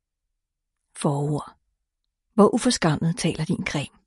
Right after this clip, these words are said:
til dig. Forestil dig, at du går ind i et fitnesscenter. Musikken spiller, spejlene dukker, og til venstre fanger dit blik en ny maskine, som opfordrer til træning mod slappe lår, brystflæsk og mavedeller.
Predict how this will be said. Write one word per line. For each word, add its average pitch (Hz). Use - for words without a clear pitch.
til -
dig. 151
Forestil 247
dig, 240
at 233
du 233
går 226
ind 233
i 254
et 240
fitnesscenter. 165
Musikken 185
spiller, 165
spejlene 156
dukker, 185
og 214
til 214
venstre 233
fanger 190
dit 220
blik 170
en 185
ny 160
maskine, 165
som 214
opfordrer -
til 180
træning 156
mod 165
slappe 147
lår, 160
brystflæsk -
og 175
mavedeller. 147